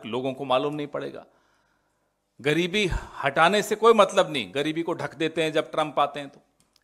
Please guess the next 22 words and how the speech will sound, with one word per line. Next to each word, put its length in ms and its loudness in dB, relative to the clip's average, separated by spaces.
ये, 420 -6
या 140 0
जी 180 -2
ट्वेंटी 340 -2
होता 260 -2
है 80 -6
तो, 180 -20
ये 120 2
मानसिकता 580 4
दर्शाता 460 0
है। 160 -20
अगर 340 6
अफवाहें 760 2
बंद 260 4
करनी 400 -4
हैं 520 -2
तो 60 -10
सबसे 360 -2
पहले 300 2
तो 140 -2
आप 540 2
जो 160 -4